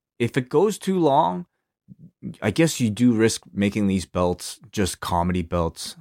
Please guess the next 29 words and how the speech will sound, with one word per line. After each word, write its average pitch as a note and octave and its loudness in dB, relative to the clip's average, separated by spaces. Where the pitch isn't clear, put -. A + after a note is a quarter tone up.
the F2 -6
way F#2 2
the E2+ -2
Raw F2+ 4
tag F2+ -2
team F2+ -2
tit-, E2+ -2
titles E2+ -4
have D#2+ -4
been E2+ -4
for E2 -8
such E2+ -4
a E2 -2
long E2 0
time. D#2+ -2
But F#2+ -2
seeing A#2+ 0
what A2 0
they're G#2 -2
doing G#2 0
now G2+ 2
with F#2 -4
Paige, G#2+ -2
it F#2+ -2
gives G2+ 0
me G2+ 4
optimism F#2+ 2
to E2+ -4
really, F#2+ 0